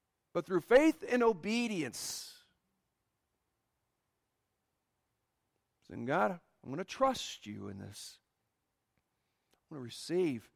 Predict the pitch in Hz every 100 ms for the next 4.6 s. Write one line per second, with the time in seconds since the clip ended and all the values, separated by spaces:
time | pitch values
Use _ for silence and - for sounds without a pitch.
0 | _ _ _ - 160 208 196 214 185 170
1 | 135 - 139 151 - 135 110 104 120 127
2 | 170 123 120 143 175 - - 131 127 123
3 | 113 95 _ _ _ _ - 151 170 175
4 | 180 160 156 127 101